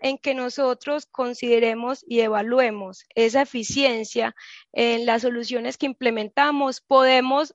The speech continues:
eh, ampliar la escala y sacar este tipo de proyectos de la universidad e im-, y empezarlos a implementar en otros con-,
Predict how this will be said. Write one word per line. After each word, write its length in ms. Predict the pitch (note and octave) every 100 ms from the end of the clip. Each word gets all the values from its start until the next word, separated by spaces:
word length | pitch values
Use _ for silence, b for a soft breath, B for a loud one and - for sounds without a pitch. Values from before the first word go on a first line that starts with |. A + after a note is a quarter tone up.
| _
eh, 300 | A#3+ A#3+ A#3
ampliar 580 | B3 B3 G#3 B3+ B3 A3+
la 120 | A#3+
escala 580 | B3+ - D4+ A3 - - b b b b
y 420 | - B3 B3 B3
sacar 480 | A#3 B3 - C#4 C4
este 220 | C#4 -
tipo 300 | - D#4 -
de 120 | D4+ C4+
proyectos 720 | A#3+ A3 A#3 A3+ - C4+ A#3+
de 100 | C#4+
la 160 | D4
universidad 880 | C#4+ C#4+ C#4 C#4 - D4 C4+ B3+ B3+ - _ -
e 100 | A#3
im-, 200 | A#3 A3
y 280 | - B3 B3
empezarlos 520 | A#3+ A#3+ A3+ A3 B3+
a 40 |
implementar 800 | C#4 C#4 C#4 C#4 C#4 C4+ A#3+ B3 B B B -
en 220 | B3 B3
otros 320 | A#3 - C4+
con-, 220 | - A3+